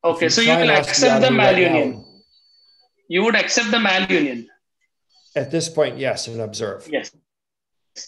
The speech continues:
Speaker 1: Okay, you wouldn't open reduce and try to get it right radiologically?
Speaker 2: Not at twenty-one days. I would do that at ten days,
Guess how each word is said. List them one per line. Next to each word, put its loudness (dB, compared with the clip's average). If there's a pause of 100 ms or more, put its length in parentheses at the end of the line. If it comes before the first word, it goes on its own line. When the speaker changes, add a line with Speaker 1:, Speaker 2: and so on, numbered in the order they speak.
(360)
Speaker 1:
Okay, 0
you 2
wouldn't 2
open 0
reduce 0
and 0
try 2
to -2
get 0
it -2
right 0
radiologically? -2 (1080)
Speaker 2:
Not 0
at -6
twenty-one 0
days. -2
I -8
would 0
do 0
that 2
at -6
ten -4
days, -4